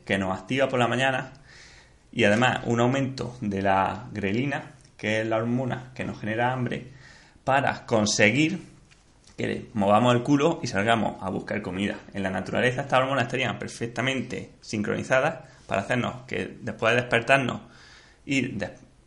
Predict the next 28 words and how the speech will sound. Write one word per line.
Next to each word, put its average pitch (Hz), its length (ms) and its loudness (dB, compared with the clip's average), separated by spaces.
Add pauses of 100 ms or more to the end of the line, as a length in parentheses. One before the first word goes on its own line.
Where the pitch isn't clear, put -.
(320)
digamos, 110 600 0
espabilarnos 110 520 0
un 110 80 -4
poco, 156 360 0
saliésemos 101 680 0
o 101 160 -2
a 101 60 0
buscar 101 680 0
comida 147 640 -4 (100)
o 113 140 -2
a - 20 2
buscar 101 360 0
bebida, 98 560 -2
según - 720 -4
lo 104 200 -4
que 104 100 -4
nos 104 120 -2
indicasen 104 440 0
nuestros 104 680 -2
sistemas 117 720 -2
fisiológicos 123 720 -2
de - 140 -8
sed 147 340 -4
o 98 140 -6
hambre. 95 240 -10 (640)
Por 107 160 0
el 147 100 2
contrario, 147 560 2